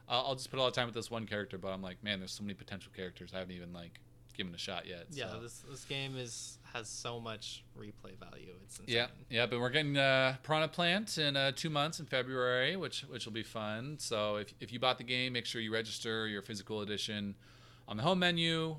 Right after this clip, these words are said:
Speaker 1: Um, you should get an email, uh, to get that code for Piranha Plant for free, which is, um, a cool little bonus. So,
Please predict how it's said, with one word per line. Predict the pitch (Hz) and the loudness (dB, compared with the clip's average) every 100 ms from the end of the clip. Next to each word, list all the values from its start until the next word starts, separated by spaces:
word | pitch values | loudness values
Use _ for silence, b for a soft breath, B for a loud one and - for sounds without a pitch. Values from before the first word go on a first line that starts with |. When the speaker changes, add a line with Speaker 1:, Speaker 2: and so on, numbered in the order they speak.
| - | -8
Speaker 1:
Um, | 123 113 107 107 101 104 131 | -4 -2 0 -2 -4 -8 -6
you | 120 | -4
should | 117 | -2
get | 123 | 0
an | 117 | 0
email, | 110 110 110 110 107 104 | -2 -2 0 0 0 0
uh, | 101 98 98 98 - - | 0 0 -2 -4 -10 -12
to | 107 | -8
get | 104 | -4
that | 98 - | -6 -6
code | 98 95 | -10 -8
for | 95 | -12
Piranha | 92 98 92 | -10 -10 -10
Plant | 98 92 | -10 -12
for | - | -14
free, | - 92 90 | -16 -12 -12
which | 92 - | -10 -10
is, | 92 92 - - b b b b b | -10 -10 -12 -12 b b b b b
um, | 104 98 | -12 -10
a | 104 | -6
cool | 170 | -4
little | 175 170 | -2 0
bonus. | 226 107 - | -2 -4 -8
So, | - - 98 95 | -8 0 2 2